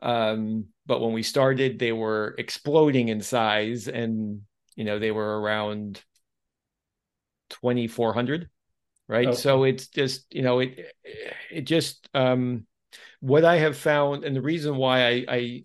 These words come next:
Speaker 1: I am finding that is that below, say, a hundred, hundred and fifty employees,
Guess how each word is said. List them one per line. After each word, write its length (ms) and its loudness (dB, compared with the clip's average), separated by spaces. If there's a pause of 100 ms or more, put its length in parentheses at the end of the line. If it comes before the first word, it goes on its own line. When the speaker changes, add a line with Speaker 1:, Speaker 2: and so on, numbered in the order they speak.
Speaker 1:
I 340 -4 (120)
am 180 -6
finding 500 -2
that 260 0
is 220 -6
that 220 0 (500)
below, 1040 4 (1040)
say, 220 0
a 80 4
hundred, 520 0 (280)
hundred 320 0
and 80 -4
fifty 260 -2
employees, 920 -2